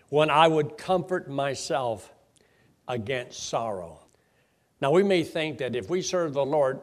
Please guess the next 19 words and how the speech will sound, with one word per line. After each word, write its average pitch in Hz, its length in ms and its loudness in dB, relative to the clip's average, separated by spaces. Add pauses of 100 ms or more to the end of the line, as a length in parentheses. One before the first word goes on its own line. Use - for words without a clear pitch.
we're 143 140 0
not 151 260 0
gonna 139 220 -4
have 131 300 -2
the 117 60 -6
down 113 420 -2
times. 90 560 -12
We're 127 120 -4
not 131 220 -4
gonna 120 180 -6
go 120 140 -4
through 113 160 -10
the 107 120 -10
valley. 107 560 -4 (920)
That 151 280 4
everything's 156 380 2
gonna 139 180 2
work 139 320 0
out, 127 380 -2